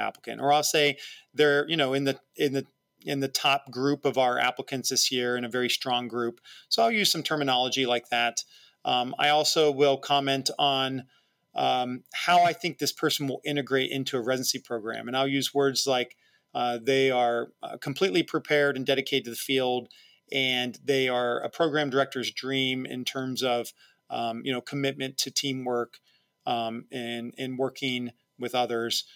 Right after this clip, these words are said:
Um, you know, you see things like they're the top, uh, student that they've seen in the last five years. That says something, especially if it's some, someone that you know that writes a lot of letters or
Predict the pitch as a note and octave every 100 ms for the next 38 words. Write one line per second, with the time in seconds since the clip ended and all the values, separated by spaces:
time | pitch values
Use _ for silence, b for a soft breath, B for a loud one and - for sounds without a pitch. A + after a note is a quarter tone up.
0 | b b - A#2 A2+ A#2 - F3 E3 D3+
1 | D3 - F3 - D3+ C#3+ - B3+ - C#3
2 | C3 B2 B2 - C3 - _ _ _ _
3 | _ C3+ A#2 - C#3+ C3+ C3+ C3 - -
4 | C#3 C3+ B2+ B2 A#2+ - B2 A#2 B2+ C3+
5 | - G#3+ - - F#3+ A3 - B2 - B2
6 | A#2+ B2 - F3 - - F#3 - E3 D#3+
7 | - B B - F3 E3 E3 D#3+ D3+ D#3+
8 | C#3+ C3+ D#3 D3+ D3+ D3+ D3 B2 - -
9 | C3 C#3 C#3+ C#3+ D3 C#3+ B2+ C#3 C#3+ C#3+
10 | C#3 - C3 A#2+ A#2